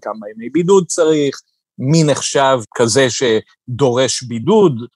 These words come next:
הקלות על התנועה בין המחוזות וכולי וכולי. העניין הוא שמספר הנדבקים הגבוה הזה, של העשרות אלפים שהזכרנו קודם, המספר הזה בעצם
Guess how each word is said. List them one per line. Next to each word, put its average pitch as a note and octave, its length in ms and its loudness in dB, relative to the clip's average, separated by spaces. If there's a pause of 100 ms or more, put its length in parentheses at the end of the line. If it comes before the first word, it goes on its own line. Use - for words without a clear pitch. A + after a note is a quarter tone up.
(240)
הקלות C#3+ 580 0
על C3 120 -4
התנועה C3 500 -4
בין A3+ 160 0
המחוזות D#3+ 560 -2
וכולי A#3+ 340 0
וכולי. A2+ 300 -8 (680)
העניין C#3+ 600 -2
הוא G3+ 320 -4
שמספר C#3+ 600 -4
הנדבקים G3 640 -2
הגבוה A#2 560 0
הזה, A2+ 280 -8
של B2 220 -6
העשרות D3 400 -2
אלפים A#2 340 -6
שהזכרנו A#2+ 580 -6
קודם, E3 440 0 (800)
המספר C#3 460 -2
הזה G#3 600 0 (180)
בעצם D#3+ 420 -2